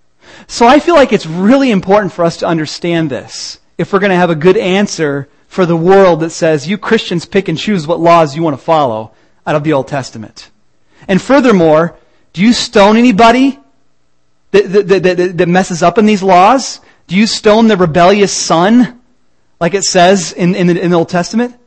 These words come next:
No. Well, then you're being hypocritical. Why are you forcing your views on me and picking and choosing? I say we're not picking and choosing at all, but we have to know how to use the law correctly. Okay, so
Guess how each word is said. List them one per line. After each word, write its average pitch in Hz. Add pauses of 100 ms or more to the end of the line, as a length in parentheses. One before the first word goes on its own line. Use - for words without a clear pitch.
(220)
No. 127 (640)
Well, 190
then 196
you're 247
being 214
hypocritical. 190 (580)
Why 190
are 226
you 220
forcing 202
your 180
views 180
on 170
me 196
and 160
picking 185
and 156
choosing? 156 (1400)
I 214
say 226
we're 175
not 196
picking 185
and 147
choosing 160
at 151
all, 156 (260)
but 190
we 185
have 220
to 214
know 185
how 170
to 170
use 180
the 170
law 151
correctly. 180 (400)
Okay, 170
so 190